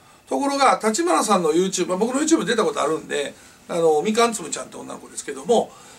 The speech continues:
「立花さんのYouTubeに出た方が反響がありました」と。こういうようなところでですね、あの、やっぱりもうテレビよりもネットの方の、まあ、あー、反響っていうんですかね、特に若い人は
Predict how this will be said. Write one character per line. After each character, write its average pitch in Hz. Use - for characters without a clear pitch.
「立 240
花 359
さ 247
ん 220
の 220
YouTube 254
に 220
出 240
た 226
方 233
が 233
反 214
響 214
が 180
あ 135
り 131
ま 139
し -
た」 -
と。 -
こ 208
う -
い 247
う -
よ 302
う 269
な 220
と 196
こ 208
ろ 214
で 214
で 170
す -
ね、 147
あ 175
の、 170
や 208
っ -
ぱ 339
り -
も 180
う -
テ 311
レ 302
ビ 226
よ 185
り 175
も -
ネ 175
ッ 185
ト 220
の 226
方 320
の、 -
ま -
あ、 135
あ -
ー、 -
反 170
響 151
っ -
て -
い -
う -
ん -
で -
す -
か 175
ね、 180
特 220
に 185
若 220
い 220
人 233
は 247